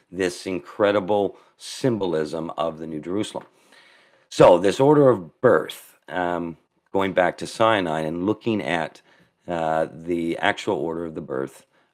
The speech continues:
of the sons of Jacob. Now,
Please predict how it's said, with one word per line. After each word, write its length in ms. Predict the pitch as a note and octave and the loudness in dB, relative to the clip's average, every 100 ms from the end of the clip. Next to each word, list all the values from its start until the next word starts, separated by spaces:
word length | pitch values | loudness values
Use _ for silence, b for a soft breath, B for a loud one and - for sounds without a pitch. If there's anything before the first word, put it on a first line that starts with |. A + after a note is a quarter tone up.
| _ | _
of 580 | - D2+ C#2+ C#2 - - _ _ _ _ | -2 2 2 -2 -14 -20 _ _ _ _
the 80 | F2 | -12
sons 680 | - - B1+ A#1+ B1+ - - _ _ _ _ _ _ | -10 -6 -4 -4 -10 -14 -20 _ _ _ _ _ _
of 120 | - F2 | -8 4
Jacob. 420 | F3 F3+ - - _ _ _ _ _ _ _ _ _ _ _ _ _ - G#2+ | 4 4 0 -2 _ _ _ _ _ _ _ _ _ _ _ _ _ -14 0
Now, 300 | A2 - | 4 4